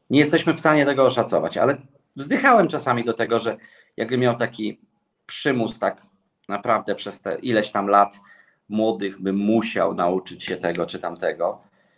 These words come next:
to pewnie bym sobie to cenił w tym. A tutaj wszystko z, z tego jakby pobudzania wewnętrznego było. Czyli ja, oczywiście to się wiązało z wieloma innymi rzeczami pozamuzycznymi,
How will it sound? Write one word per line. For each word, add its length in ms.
to 100
pewnie 320
bym 120
sobie 260
to 140
cenił 580
w 200
tym. 440
A 100
tutaj 260
wszystko 360
z, 140
z 140
tego 320
jakby 280
pobudzania 560
wewnętrznego 680
było. 260
Czyli 520
ja, 460
oczywiście 600
to 120
się 140
wiązało 460
z 60
wieloma 340
innymi 220
rzeczami 380
pozamuzycznymi, 920